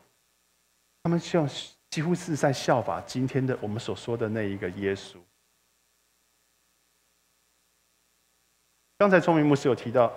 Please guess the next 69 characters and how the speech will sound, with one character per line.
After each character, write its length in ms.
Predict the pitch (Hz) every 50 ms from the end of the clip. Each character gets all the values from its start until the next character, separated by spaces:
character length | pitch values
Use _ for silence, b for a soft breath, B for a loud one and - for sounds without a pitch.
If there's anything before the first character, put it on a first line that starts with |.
| - 117
荣 140 | 107 113
耀 120 | 123 127 117
小 280 | 104 - - 80 82
组， 180 | 85 - - 90 85 _ _ _ _ _ _ _ _ _ _ _ _ _ _ _ _ _ -
二 60 | 170
零 160 | 165 160 165
一 100 | 175 180
九 260 | 175 - 139 113 92
年， 220 | 82 78 76 76 78 _ _ _ _ _ _ _ _ _ _ _ -
二 60 | -
零 160 | 147 139 131 135
一 80 | 147
九 180 | 139 139 113 92
年， 140 | 87 85 85 -
两 140 | 101 104 110
年 140 | 113 131
前 180 | 139 - 123 95
了， 140 | 90 82 - - - -
我 100 | - 117
们 100 | 127 135
发 220 | 131 151 135 139
动 180 | 143 143 131 120
过 160 | - 131 120
荣 220 | 107 101 98 107 117
耀 120 | 117 101
小 220 | - - - 73
组 180 | - - 101 101
行 220 | 95 - - 82 80 _ -
动， 140 | 101 95 - - - _ _ _ _ _ _ _ _ _ _ _ _ _
我 60 | -
们 100 | 120 131
支 160 | 131 - 156 165
持 380 | - - - 123 120 127 139 -
安 160 | 131 135 139
德 100 | 131 120
烈 140 | 131 131 120
食 240 | - - - 117
物 140 | 120 123 123
银 220 | 117 101 95 104 104
行。 240 | - - 76 73 80 - - _ _ _ _ _ _ _ _ _ _ _ _ _ _ _ _ _ _ _ _ _ _ _ _ _ _ _ _ _ _ _ _ _ _ -
那 120 | 190 180
次 200 | 160 - 190 175
实 160 | - - 143
在 120 | 147 151 139
是 140 | 139 147
让， 280 | 139 143 131 123 123 117
让 160 | 120 131 120 113
人 80 | 117
非 160 | 110 - 139
常 200 | 131 - 120 104 104
惊 260 | - - 110 110 113
讶， 160 | 123 117 107
我 60 | 104
们 120 | 98 101 110
发 240 | - - 135 135 135
了 80 | 127
两 180 | 120 113 95 -
千 180 | - - 120 123
多 180 | 123 120 120
只 180 | 120 - 120 117
猪 200 | 127 131 123 123
出 200 | - - 127 120
去， 200 | - - 120 107
就 200 | 110 - 131 117
收 300 | 110 - - 135 123 131
回 200 | 127 - 113 104
了 100 | 110 104
将 240 | 101 - 123 120 120
近， 280 | 120 - 120 110 104